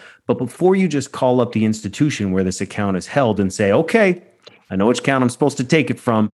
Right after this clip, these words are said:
Give me X amount of money." And they go, "Great, we're just gonna take a little bit from every account that you own." And you go, "Hey, sounds pretty good. I did what those guys told me to do." Park right there. Hold on just a second. Within that account, you are now going to have various different investments that all have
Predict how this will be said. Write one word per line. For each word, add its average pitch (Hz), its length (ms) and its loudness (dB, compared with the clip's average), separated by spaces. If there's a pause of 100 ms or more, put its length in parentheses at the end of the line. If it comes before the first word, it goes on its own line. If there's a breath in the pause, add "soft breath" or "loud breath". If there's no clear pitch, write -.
(300)
Give 165 140 4
me 147 240 2
X 185 240 -2
amount 165 240 4
of 175 80 2
money." 104 440 0 (140)
And 127 160 2
they 135 60 4
go, 131 140 2
"Great, 127 300 2
we're 127 160 2
just 143 180 -6
gonna 123 140 -4
take 104 220 -2
a 101 40 2
little 120 280 4
bit 156 160 2
from 123 180 -2
every 117 220 2
account 110 340 -2
that 98 180 -6
you 104 140 2
own." 117 160 2
And 92 100 0
you 92 80 -2
go, 95 200 0
"Hey, 226 320 -2
sounds 104 260 -2
pretty 143 220 2
good. 208 160 4
I 123 40 2
did 110 120 2
what 117 160 0
those 113 160 0
guys 120 240 0
told 139 240 -2
me 147 100 2
to 147 80 0
do." 151 420 2 (300 loud breath)
Park 139 220 -2
right 123 140 0
there. 82 260 -4 (120)
Hold 139 220 0
on 98 160 2
just 107 300 0
a 127 60 -6
second. 90 400 -6 (400 loud breath)
Within 156 580 4
that 202 240 4
account, 107 480 -4
you 117 160 4
are 113 80 4
now 117 200 2
going 117 220 2
to 101 60 0
have 107 180 -2
various 110 400 2
different 104 380 -4
investments 92 580 -2
that 98 220 -4
all 117 240 2
have 107 400 0